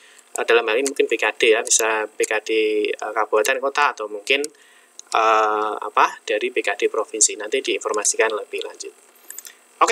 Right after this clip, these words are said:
teman-teman, cukup sekian saja, ya. Terima kasih yang sudah menonton video ini, ya. Eh, semoga bisa bermanfaat. Ya, jangan lupa kita nanti berjumpa kembali di video berikutnya, ya. Nanti kita akan membahas bagaimana cara mengupload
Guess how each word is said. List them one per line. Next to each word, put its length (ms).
teman-teman, 400
cukup 320
sekian 320
saja, 160
ya. 160
Terima 240
kasih 320
yang 160
sudah 320
menonton 400
video 320
ini, 240
ya. 80
Eh, 320
semoga 400
bisa 480
bermanfaat. 720
Ya, 80
jangan 240
lupa 320
kita 320
nanti 240
berjumpa 320
kembali 240
di 160
video 240
berikutnya, 440
ya. 120
Nanti 160
kita 240
akan 160
membahas 320
bagaimana 400
cara 320
mengupload 480